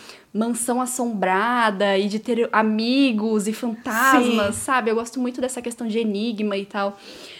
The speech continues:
Speaker 1: Então, pegou muito na nostalgia. Não sei explicar pra vocês, porque hoje eu não gosto de terror.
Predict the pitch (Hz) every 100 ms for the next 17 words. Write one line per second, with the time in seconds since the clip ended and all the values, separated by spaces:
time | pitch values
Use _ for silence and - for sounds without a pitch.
0 | - - 202 247 247 - 269 294 311 277
1 | 320 311 247 214 208 233 196 180 185 180
2 | 175 190 214 - 302 - 226 185 180 175
3 | 175 175 170 220 269 226 254 226 208 208
4 | 220 240 - 262 180 165